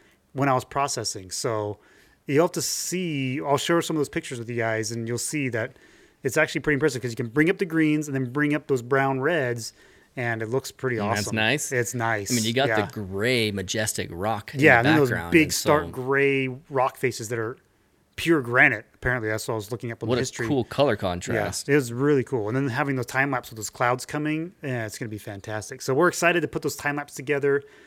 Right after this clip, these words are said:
Speaker 1: I started on one and then had some weird, like, framing issues, so I gotta, like, re-export it and make it better or something. I don't know. So I gotta work on that, but then when I get that sorted out, I'll, I'll upload it. So.
Speaker 2: Right on.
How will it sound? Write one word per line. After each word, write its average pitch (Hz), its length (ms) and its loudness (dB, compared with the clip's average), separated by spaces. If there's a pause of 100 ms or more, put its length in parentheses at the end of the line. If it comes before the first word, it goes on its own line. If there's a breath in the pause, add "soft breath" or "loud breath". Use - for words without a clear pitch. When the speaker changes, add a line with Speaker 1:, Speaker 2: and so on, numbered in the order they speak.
(160 loud breath)
Speaker 1:
I 139 60 -2
started 196 400 4
on 175 160 2
one 156 440 2 (260 loud breath)
and 139 80 0
then 147 100 0 (100)
had 151 160 -2
some 139 160 -6
weird, 147 280 0
like, 135 160 0
framing 147 380 -2
issues, 156 420 -4
so 143 160 -2
I 127 80 0
gotta, 135 140 0
like, 123 140 -4
re-export 131 580 -2
it 135 100 -2
and 123 100 -8
make 120 160 -6
it 139 220 -14
better 113 200 -2
or 110 40 -2
something. 113 280 -8
I 113 60 0
don't 101 100 -6
know. 101 100 -16
So 110 220 -6 (640 loud breath)
I 131 60 2
gotta 147 100 4
work 151 140 0
on 143 80 0
that, 143 160 2
but 123 100 -4
then 131 140 0
when 131 120 0
I 131 60 2
get 131 200 0
that 131 180 0
sorted 139 340 2
out, 135 100 6
I'll, 101 180 -4 (240)
I'll 117 60 0
upload 98 280 -8
it. 110 160 -14
So. - 160 -12
Speaker 2:
Right 107 160 2
on. 123 180 0